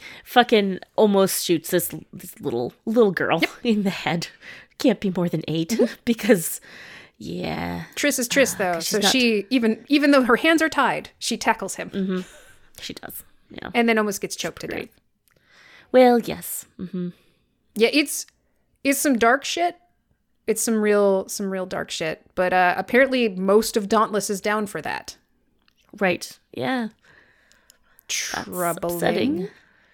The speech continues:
Speaker 1: Yeah.
Speaker 2: Candor's pretty neutral,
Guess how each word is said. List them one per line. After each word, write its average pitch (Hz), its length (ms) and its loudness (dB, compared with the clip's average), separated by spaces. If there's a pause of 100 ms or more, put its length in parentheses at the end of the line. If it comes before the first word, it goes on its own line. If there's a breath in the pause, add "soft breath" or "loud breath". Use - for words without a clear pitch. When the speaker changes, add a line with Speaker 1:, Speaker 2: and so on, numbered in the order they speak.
(120)
Speaker 1:
Yeah. 175 460 -8
Speaker 2:
Candor's 277 500 2
pretty 285 420 2
neutral, 359 840 2